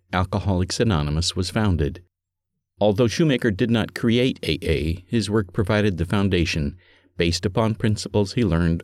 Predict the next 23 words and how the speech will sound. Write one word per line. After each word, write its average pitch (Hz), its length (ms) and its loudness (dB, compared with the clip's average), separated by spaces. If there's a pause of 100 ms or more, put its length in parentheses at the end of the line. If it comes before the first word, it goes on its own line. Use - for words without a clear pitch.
earlier 85 400 0
from 90 220 -2
the 95 100 0
Oxford 87 480 -2
Group, 76 320 -4 (540)
for 107 100 2
the 95 100 2
recognition 104 680 2
and 90 180 0
flourishing 101 560 0
of 85 180 -6
the 92 60 -2
movement. 87 520 0 (880)
Much 107 220 0
of - 140 -2
the 147 100 2
teaching 95 400 -2
upon 87 320 0
which 92 240 0
A - 60 -6
A 107 380 0
is 101 200 -2
built 71 400 -2